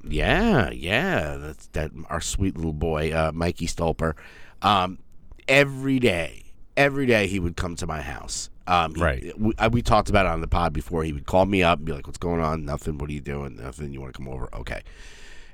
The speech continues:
Speaker 1: And we rented, at one point, every freaking horror movie that was in Mayapack Video, like, everything.
Speaker 2: So, e-, uh, really quick, Evil Dead came out in eighty-one.
Speaker 1: Wow.
Speaker 2: Evil Dead Two was eighty-seven.
Speaker 1: Okay.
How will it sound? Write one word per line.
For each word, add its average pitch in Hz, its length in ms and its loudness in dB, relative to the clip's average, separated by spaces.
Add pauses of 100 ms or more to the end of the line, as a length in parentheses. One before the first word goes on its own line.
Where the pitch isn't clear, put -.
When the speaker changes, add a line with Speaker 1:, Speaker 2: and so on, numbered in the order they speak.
Speaker 1:
And 107 160 2
we 143 160 6
rented, 110 560 2
at 92 160 0
one 95 160 0
point, 85 280 2 (180)
every 107 680 2 (140)
freaking 92 480 2
horror 78 380 -2
movie 69 540 -4
that 73 200 0
was 78 140 -2
in 73 120 2
Mayapack 71 380 -4
Video, 62 320 -10 (100)
like, 76 240 -4
everything. 65 540 -4 (140)
Speaker 2:
So, - 280 2
e-, - 200 -10
uh, 107 40 0
really 107 240 6
quick, - 240 8
Evil 107 240 2
Dead 95 200 2
came 95 180 4
out 90 100 4
in 71 140 -4
eighty-one. 80 840 2 (260)
Speaker 1:
Wow. - 520 -4
Speaker 2:
Evil 95 220 6
Dead 87 240 0
Two 104 200 4
was 87 220 4
eighty-seven. 76 880 -2 (260)
Speaker 1:
Okay. 67 440 2